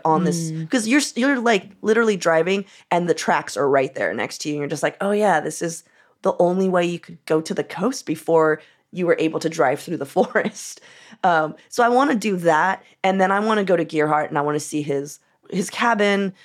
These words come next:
Speaker 1: I wanna eat at the places that, uh, there are a lot of places that are themed around his favorite foods and stuff. And I wanna
Speaker 2: Mm.
Speaker 1: check that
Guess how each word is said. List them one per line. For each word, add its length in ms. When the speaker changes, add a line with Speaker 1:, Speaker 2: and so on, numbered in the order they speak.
Speaker 1:
I 100
wanna 280
eat 160
at 120
the 60
places 500
that, 220
uh, 180
there 180
are 40
a 60
lot 180
of 100
places 320
that 80
are 80
themed 480
around 320
his 160
favorite 340
foods 340
and 180
stuff. 420
And 140
I 60
wanna 220
Speaker 2:
Mm. 40
Speaker 1:
check 220
that 140